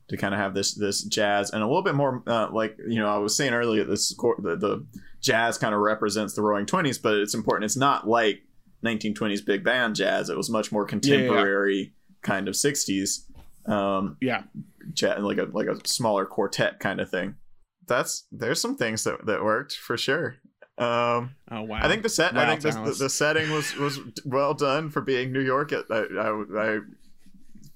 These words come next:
Speaker 1: I, uh, believed it was Kansas.
Speaker 2: I love that you're just like, "I, I, I, I like, I like the, yeah, I like that."
Speaker 1: Yeah, cast, the cast was good. Cast was really good.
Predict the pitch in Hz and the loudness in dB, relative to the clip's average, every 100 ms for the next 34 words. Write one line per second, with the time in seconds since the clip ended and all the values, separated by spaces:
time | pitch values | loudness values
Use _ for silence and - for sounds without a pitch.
0 | - 113 110 107 - - - 113 104 110 | -4 0 2 0 -2 -6 -4 -4 -2 0
1 | 107 107 107 113 135 147 143 139 - 131 | 0 0 -2 0 0 0 0 -2 -2 -2
2 | 139 135 113 147 - _ _ _ _ _ | -2 -2 -2 -4 -8 _ _ _ _ _
3 | _ _ _ _ _ - _ _ _ - | _ _ _ _ _ -20 _ _ _ -20
4 | - 170 165 - 160 196 185 175 170 160 | -12 -10 -8 0 2 4 4 2 0 2
5 | 151 - 339 - 285 294 - _ _ - | 2 4 2 2 0 0 -2 _ _ -8
6 | 160 208 - 202 226 226 _ - 175 208 | -6 -6 -4 0 0 0 _ -6 -2 0
7 | 214 - 165 156 151 143 143 - 220 160 | 0 -4 -4 -2 -2 -2 -4 -2 -2 0
8 | 185 196 170 160 - _ _ 220 269 - | 0 0 -2 -6 -8 _ _ -6 -6 -8
9 | - 165 233 - 175 190 208 214 208 240 | -4 0 0 -2 -4 0 0 -2 -4 -4
10 | 240 - - - 180 175 196 196 233 | -4 -6 -2 -2 -4 -4 -4 -4 -6